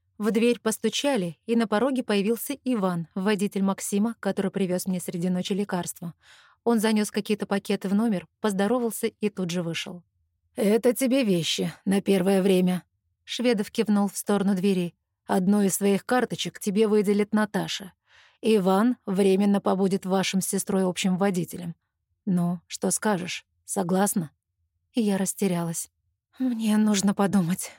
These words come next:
У меня сегодня поездка в Выборг, как раз в дороге все и решу.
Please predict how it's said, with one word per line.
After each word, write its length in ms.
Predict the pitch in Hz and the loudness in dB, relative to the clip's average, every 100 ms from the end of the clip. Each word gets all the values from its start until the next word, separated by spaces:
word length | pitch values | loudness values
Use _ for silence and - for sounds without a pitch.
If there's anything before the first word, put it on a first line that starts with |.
| _ - | _ -2
У 60 | 254 | 2
меня 240 | 247 254 | 4 4
сегодня 400 | 254 233 240 240 | 2 2 2 2
поездка 480 | 240 233 247 - 247 | 2 2 0 0 -2
в 40 | 233 | 2
Выборг, 380 | 294 185 - - - - | 2 0 -4 -12 -18 -18
как 180 | - 254 | -4 0
раз 200 | 262 254 | 2 2
в 80 | 220 | 2
дороге 360 | 220 254 294 311 | 2 2 0 0
все 180 | - | 2
и 100 | 254 | 2
решу. 360 | 196 185 - 175 | 2 0 -2 -4